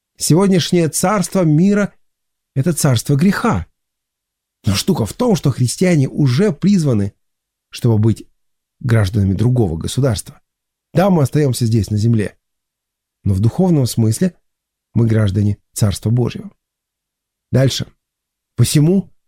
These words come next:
как преступлением одного всем человеком осуждение, так праведностью одного всем человеком оправдание к жизни.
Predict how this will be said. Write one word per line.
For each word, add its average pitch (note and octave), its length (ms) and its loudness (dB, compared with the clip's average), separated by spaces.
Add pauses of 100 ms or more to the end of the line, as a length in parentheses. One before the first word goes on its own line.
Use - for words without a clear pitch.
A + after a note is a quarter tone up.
(200)
как C3+ 180 -2
преступлением D#3+ 680 0
одного B2+ 380 0
всем F3+ 500 -2
человеком C#3 600 -2
осуждение, A2+ 680 -2 (1000)
так - 280 -2
праведностью G#3+ 760 2
одного F#3 580 0 (640)
всем G#3 420 2
человеком F#3 560 0
оправдание D#3+ 720 2
к F3+ 80 0
жизни. F3+ 540 0